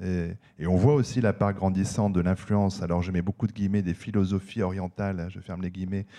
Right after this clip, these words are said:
euh, en Occident. Comment est-ce que vous, vous regardez cette, ce phénomène-là, vous, cette demande qui, qui apparaît bien réelle ?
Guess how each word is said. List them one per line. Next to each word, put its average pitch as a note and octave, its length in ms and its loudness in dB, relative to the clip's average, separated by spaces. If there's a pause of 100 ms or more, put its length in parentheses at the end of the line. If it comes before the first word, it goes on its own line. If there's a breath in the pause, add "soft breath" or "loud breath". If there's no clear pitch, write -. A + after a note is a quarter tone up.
(300 loud breath)
euh, F2+ 240 2
en G2 160 2
Occident. B2 440 0
Comment C3 220 -2
est-ce B2 140 -2
que - 80 -6
vous, G#2 460 -2
vous G2+ 120 -6
regardez G#2 480 -2
cette, F#2+ 720 -4
ce G2+ 160 -2
phénomène-là, G2+ 800 0
vous, F#2+ 220 -10 (560)
cette F2+ 120 -6
demande G#2+ 680 2 (360)
qui, - 140 -20 (680)
qui - 100 -20
apparaît F#2 300 -12
bien F#2 160 -6
réelle ? F#2+ 400 -2